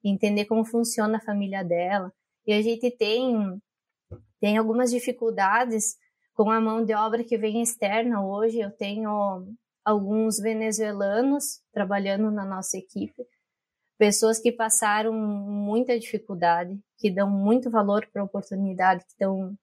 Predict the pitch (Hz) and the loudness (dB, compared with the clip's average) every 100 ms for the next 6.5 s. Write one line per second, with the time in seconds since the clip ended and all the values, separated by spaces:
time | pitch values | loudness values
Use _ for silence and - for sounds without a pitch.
0 | _ 196 190 208 185 196 202 - 185 175 | _ -4 -2 -2 -2 -4 -6 -8 -8 -8
1 | 208 - _ - - _ _ _ _ - | -8 -12 _ -20 -20 _ _ _ _ 0
2 | 214 214 214 214 208 226 226 240 240 247 | 2 4 2 0 -2 -2 0 0 2 0
3 | 247 254 254 254 233 240 240 226 214 233 | 0 0 0 -2 -6 -6 -4 0 2 0
4 | 226 240 226 220 196 220 233 233 214 214 | 0 0 -2 -4 -2 -2 0 -2 -2 0
5 | 247 240 226 214 202 196 202 185 185 185 | 2 0 -2 -2 -4 -6 -6 -6 -6 -6
6 | 185 185 185 180 | -6 -6 -6 -8